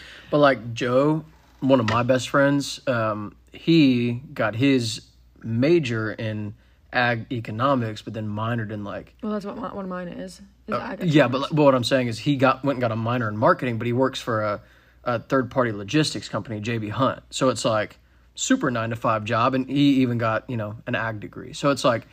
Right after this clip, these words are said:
Speaker 1: you
Speaker 2: Yeah,
Speaker 1: can,
Speaker 2: you
Speaker 1: you
Speaker 2: can
Speaker 1: can
Speaker 2: do
Speaker 1: take that and do
Speaker 2: anything.
Speaker 1: anything with it.
Speaker 2: You can
Speaker 1: Exactly.
Speaker 2: literally do anything with
Speaker 1: So,
Speaker 2: an ag
Speaker 1: and I
Speaker 2: degree.
Speaker 1: mean, knowing what I know now, if I were to go back and tell myself, like, that's what I would do.
Speaker 2: Yeah.
Speaker 1: But getting back to that, after I got out of school, I was like, "I need to find my way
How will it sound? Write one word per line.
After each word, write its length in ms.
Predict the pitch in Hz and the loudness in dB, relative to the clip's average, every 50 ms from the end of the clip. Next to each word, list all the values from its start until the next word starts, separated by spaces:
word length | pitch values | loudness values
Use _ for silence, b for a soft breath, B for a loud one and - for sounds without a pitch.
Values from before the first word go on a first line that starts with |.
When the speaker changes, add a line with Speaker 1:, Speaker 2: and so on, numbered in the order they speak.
| b b b b b | b b b b b
Speaker 1:
you 100 | 196 208 | 2 4
Speaker 2:
Yeah, 80 | 302 254 | 4 4
Speaker 1:
can, 80 | 202 | 4
Speaker 2:
you 100 | 240 294 | 2 4
Speaker 1:
you 140 | 226 190 254 | 6 6 6
Speaker 2:
can 160 | - 185 240 | 6 6 4
Speaker 1:
can 20 | 202 | 4
Speaker 2:
do 60 | - 208 202 | 4 4 4
Speaker 1:
take 80 | 202 202 | 4 6
that 120 | 196 185 - | 4 4 6
and 140 | 143 143 135 | 4 4 4
do 60 | 135 131 127 | 4 2 4
Speaker 2:
anything. 80 | 135 147 | 4 4
Speaker 1:
anything 380 | 160 165 160 160 160 147 139 | 4 4 2 2 0 0 0
with 140 | 131 120 113 - | 0 -2 -2 -6
it. 40 | - | -8
Speaker 2:
You 20 | |
can 80 | - 117 | -8 -6
Speaker 1:
Exactly. 460 | 113 110 117 110 - 220 214 214 220 | -2 0 2 2 2 0 0 -2 -2
Speaker 2:
literally 320 | 226 233 233 226 220 214 202 | -2 -2 0 0 0 0 0
do 100 | 208 196 | -2 -2
anything 280 | 190 202 196 190 190 190 | -4 -4 -6 -6 -6 -6
with 80 | 185 | -4
Speaker 1:
So, 200 | - 143 123 117 113 | 0 2 4 4 4
Speaker 2:
an 20 | |
ag 100 | 110 98 | 2 2
Speaker 1:
and 140 | 135 135 127 | 0 0 0
I 80 | 123 131 131 | 0 0 0
Speaker 2:
degree. 180 | 131 123 120 | 0 0 0
Speaker 1:
mean, 140 | 117 117 110 - | -2 -2 -4 -2
knowing 420 | 135 131 127 131 131 131 131 127 | -2 2 4 4 4 4 4 4
what 120 | 127 127 123 | 2 2 2
I 60 | 120 | 2
know 120 | 120 120 120 | 0 0 0
now, 340 | 123 123 135 143 156 156 156 | 2 2 4 4 4 4 4
if 100 | 156 151 | 4 2
I 40 | 131 | 2
were 40 | 127 | 2
to 40 | 127 | 4
go 120 | 127 131 | 2 2
back 400 | 120 120 135 147 165 175 170 - | 2 4 4 6 4 4 2 -2
and 200 | 147 131 120 120 | -4 -4 -4 -2
tell 160 | - 143 135 | -2 0 2
myself, 420 | 139 147 156 151 - 160 156 - - | 2 2 0 -2 -4 -8 -6 -4 -4
like, 120 | 107 95 - 113 | -6 -6 -6 -4
that's 260 | 113 120 120 120 - | -2 -2 -2 -2 -2
what 100 | - 117 | -4 -2
I 60 | 104 101 | -2 -2
would 140 | 95 95 | -4 -6
do. 200 | - 62 58 - - - - - | -14 -14 -18 -18 -20 -20 -16 -10
Speaker 2:
Yeah. 280 | 214 202 196 185 - - | -6 -4 -4 -4 -4 0
Speaker 1:
But 440 | 135 147 170 156 139 - - - - - | 4 6 6 6 6 4 0 -12 -4 2
getting 240 | 156 151 143 135 127 | 4 4 6 6 4
back 380 | 135 127 127 120 - - _ - | 4 4 2 0 -2 -4 _ -8
to 120 | - 127 | -2 2
that, 300 | 123 147 147 135 120 - | 6 6 6 6 4 2
after 200 | 139 131 120 147 | 0 2 4 4
I 80 | 131 123 | 4 4
got 140 | 117 107 - 135 | 2 -2 0 4
out 160 | 170 202 - | 4 4 4
of 100 | - 117 | 4 0
school, 400 | - - - 131 120 120 117 - | -2 -4 -2 -2 0 0 0 0
I 100 | 120 120 | 2 2
was 180 | 120 120 113 117 | 0 0 0 0
like, 280 | 120 110 110 107 - - | 0 0 0 -2 -4 -4
"I 60 | 120 127 | -2 0
need 100 | 135 127 | 0 0
to 80 | 120 | 0
find 340 | 117 - - 131 123 127 120 | -2 -2 0 0 2 2 2
my 80 | 117 113 | 2 0
way 360 | 110 110 110 110 107 107 | 0 0 0 -2 -2 -4